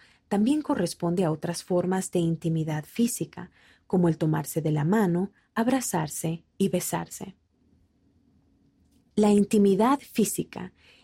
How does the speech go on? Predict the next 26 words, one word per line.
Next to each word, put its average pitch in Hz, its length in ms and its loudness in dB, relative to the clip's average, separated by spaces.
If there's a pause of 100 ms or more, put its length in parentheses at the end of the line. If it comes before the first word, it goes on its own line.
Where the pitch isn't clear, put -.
(140)
es 269 220 2
la 311 120 6
expresión 185 760 0
de 180 120 2
apego 180 500 2
y 151 100 0
afecto 202 540 -4
mediante 175 480 0
el 180 120 2
uso 214 300 0
del 233 200 2
cuerpo, 160 500 -4 (400)
incluyendo 180 640 2
la 196 140 4
intimidad 165 640 -2
sexual 185 640 -2 (320)
y 208 100 4
el 190 100 4
afecto 196 400 -2
físico, 180 680 -6 (240)
como 170 240 0
tomarse 156 420 0
de 156 120 2
la 151 100 0
mano, 175 480 0 (200)
abrazarse 175 880 -4